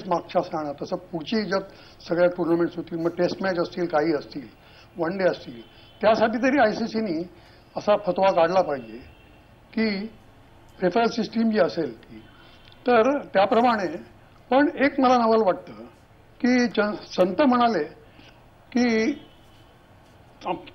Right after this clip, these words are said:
तिसऱ्या पंचाने जरी निर्णय दिला, तरी तो पंच तिथला स्वतःचा निर्णय देऊ शकतो,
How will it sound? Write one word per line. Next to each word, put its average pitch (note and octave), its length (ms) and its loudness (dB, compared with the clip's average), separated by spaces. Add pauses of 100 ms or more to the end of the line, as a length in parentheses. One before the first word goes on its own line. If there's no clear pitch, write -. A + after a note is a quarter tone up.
तिसऱ्या A#3+ 260 2
पंचाने B3 420 2
जरी A#3+ 120 0
निर्णय G#3+ 460 -4
दिला, G#3+ 280 -2
तरी G#3 260 -4
तो F#3+ 80 0
पंच F3+ 320 0
तिथला F3 360 -2
स्वतःचा F3 420 -2
निर्णय F3 280 0
देऊ D3+ 220 -4
शकतो, C#3+ 400 -12